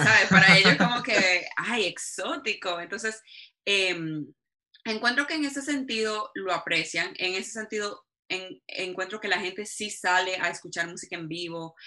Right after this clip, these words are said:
Speaker 1: em, y hay sitios aquí que son específicamente de música que no sea en inglés. Entonces, pues yo a la hora de tocar en vivo no, no he visto problemas.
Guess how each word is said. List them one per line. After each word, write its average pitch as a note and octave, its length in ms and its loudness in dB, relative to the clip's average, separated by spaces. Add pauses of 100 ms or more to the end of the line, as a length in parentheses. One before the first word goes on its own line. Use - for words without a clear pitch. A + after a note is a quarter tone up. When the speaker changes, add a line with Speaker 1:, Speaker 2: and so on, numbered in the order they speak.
(240)
Speaker 1:
em, E3 720 -2
y E3+ 500 -8
hay G#3+ 140 -2
sitios G#3 300 -6
aquí F#3+ 220 -6
que G3+ 100 -8
son F#3+ 200 -10
específicamente F#3+ 720 -8
de F3 120 -2
música F3 540 -4
que F3 100 -10
no E3 140 -8
sea E3+ 200 -4
en E3 100 -4
inglés. D3+ 520 -8 (420)
Entonces, A3+ 560 -6 (500)
pues G#3+ 340 -2
yo C4+ 540 0 (680)
a G3 120 4
la G3 120 4
hora A3 140 6
de - 40 0
tocar A#3+ 220 -2
en G3+ 80 -4
vivo A3+ 220 -6
no, F#3+ 280 -6
no G3 140 -6
he - 20 -4
visto G#3+ 280 -4
problemas. D#3+ 600 -4